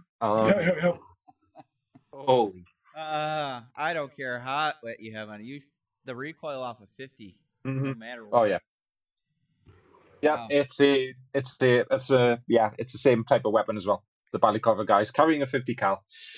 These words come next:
Speaker 4: So
Speaker 3: Oh
Speaker 4: here's,
Speaker 3: my.
Speaker 4: I'm gonna give an observation. Assault weapon, fifty cal, is not your
Speaker 3: <laughs>
Speaker 4: friendly neighborhood fighting weapon because it's gonna go through the
Speaker 1: No.
Speaker 4: bad guy, the house behind him, the car
Speaker 3: And then
Speaker 4: behind
Speaker 3: another bad
Speaker 4: them.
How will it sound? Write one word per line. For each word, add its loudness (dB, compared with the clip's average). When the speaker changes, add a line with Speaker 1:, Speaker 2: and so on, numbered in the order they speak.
Speaker 4:
So -8
Speaker 3:
Oh -12
Speaker 4:
here's, -8
Speaker 3:
my. -8
Speaker 4:
I'm -6
gonna -8
give -12
an -12
observation. -16
Assault -8
weapon, -12
fifty -16
cal, -18
is -14
not -10
your 0
Speaker 3:
<laughs> -
Speaker 4:
friendly -2
neighborhood -16
fighting -14
weapon -16
because -10
it's -18
gonna -16
go -10
through -18
the -20
Speaker 1:
No. -6
Speaker 4:
bad -6
guy, -12
the -12
house -12
behind -16
him, -18
the -14
car -10
Speaker 3:
And -12
then -4
Speaker 4:
behind -6
Speaker 3:
another -2
bad -8
Speaker 4:
them. -18